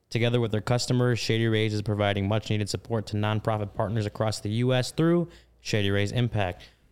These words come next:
From building play sets for pediatric cancer patients to providing young adults with M S the outdoor adventure of a lifetime, Shady Rays is making an impact in your community and others like it now and for years to come. If you don't love your Shady Rays, exchange for a new pair or return them for free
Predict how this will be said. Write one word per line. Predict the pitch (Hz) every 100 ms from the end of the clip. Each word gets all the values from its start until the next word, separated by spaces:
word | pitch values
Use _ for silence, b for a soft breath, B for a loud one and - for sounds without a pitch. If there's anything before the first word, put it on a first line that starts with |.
| _
From | 104
building | 113 117 98
play | 120 123
sets | 131 127
for | -
pediatric | - 123 117 117 - -
cancer | 117 110
patients | 113 139 143 156 156 - - _ _ _
to | - 175
providing | 175 143 123 123 120
young | 110 113
adults | 110 110 107 -
with | 101
M | 104 120
S | 110 104 -
the | 107
outdoor | 107 107 113
adventure | 110 104 107 110
of |
a | 104
lifetime, | 113 120 117 120 117
Shady | 110 117 117
Rays | 110 110 107
is | 104
making | 104 107 104
an | 101
impact | 110 110 113 113 104 B B
in | - 123
your | 131 143
community | 160 147 123 117 117 104
and | 98
others | 98 104 101
like | 104 101
it | 92
now | 92 92 95
and | 98
for | 110
years | 98 90 85
to | -
come. | - 131 131 127 B B B
If | -
you | 101
don't | 117 127
love | 131
your | 131
Shady | - 139 139
Rays, | 135 135 120
exchange | 107 - 117 113
for | 117
a | 104
new | 107
pair | - 117 117
or | 104 117
return | 120 - 117
them | 120 117
for | 107
free | 104 - 156 147 127 123